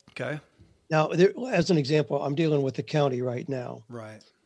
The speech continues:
Speaker 2: Uh, they say that one of our properties in, is in codes violation. It's really ridiculous argument. I've got attorneys who are saying, "This is stupid, you know, this shouldn't be,"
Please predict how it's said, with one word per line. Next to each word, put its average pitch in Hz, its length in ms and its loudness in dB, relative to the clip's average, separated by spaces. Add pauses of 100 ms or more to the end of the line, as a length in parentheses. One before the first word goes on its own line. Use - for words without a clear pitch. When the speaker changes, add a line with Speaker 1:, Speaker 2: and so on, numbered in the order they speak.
(320)
Speaker 2:
Uh, 139 240 2
they 143 200 4
say 143 440 4
that 135 200 -2
one 143 180 2
of 135 80 0
our 135 80 2
properties 135 600 0
in, 127 160 -4 (140)
is 143 160 -2
in 123 100 -8
codes 139 300 4
violation. 127 640 -6 (380)
It's 151 240 -4
really 170 380 6
ridiculous 139 1000 0 (280)
argument. 123 640 -2 (500)
I've 135 200 0
got 135 140 2
attorneys 160 680 2 (220)
who 151 60 -2
are 139 60 4
saying, 139 320 2
"This 139 220 0
is 123 120 -4
stupid, 160 600 0
you 175 100 -6
know, 143 140 -2
this 135 140 -2
shouldn't 131 360 -2
be," 147 260 -2